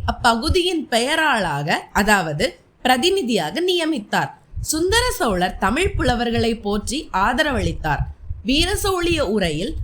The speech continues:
இவரை பற்றி இரு பாக்கள் காணப்படுகின்றன. இவர் புற சமயங்களையும் அதன் வழிபாடுகளையும் பெரிதும் மதித்தார். இவரது காலத்தில் நாட்டின் நலனை பெருக்க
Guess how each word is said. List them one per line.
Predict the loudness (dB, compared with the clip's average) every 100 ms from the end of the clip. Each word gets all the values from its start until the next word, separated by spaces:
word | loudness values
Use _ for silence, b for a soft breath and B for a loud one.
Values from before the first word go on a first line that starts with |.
| -6 -2
இவரை | 2 2 2
பற்றி | 0 -4 -2 -4 -2
இரு | -2 -2
பாக்கள் | 2 0 0 -4 -2
காணப்படுகின்றன. | 0 0 2 0 0 0 -2 -2 -6 -10 -18 -20 -2
இவர் | 2 4 2 0 -8 -18 -4
புற | 2 2
சமயங்களையும் | 2 2 2 2 2 4 4 2 0 -2 -6 -4
அதன் | 2 4 2 2
வழிபாடுகளையும் | 2 2 4 6 6 4 2 2 2 2 0
பெரிதும் | 2 2 2 0 0
மதித்தார். | 2 2 2 2 2 0 -4
இவரது | -2 2 2 2 0 0
காலத்தில் | 2 2 2 2 0 0 -2 -8 0
நாட்டின் | 2 4 4 4 4 2
நலனை | 2 2 0 -2 -2
பெருக்க | 2 0 0 0 0